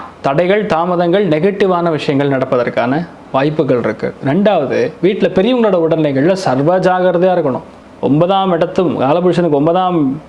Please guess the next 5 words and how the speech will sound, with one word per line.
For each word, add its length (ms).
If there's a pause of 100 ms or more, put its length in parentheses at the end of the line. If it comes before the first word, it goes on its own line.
இடம் 300
அப்படிங்கிறது 520
எட்டாம் 260
இடமா 280
மாறுச்சுன்னா, 680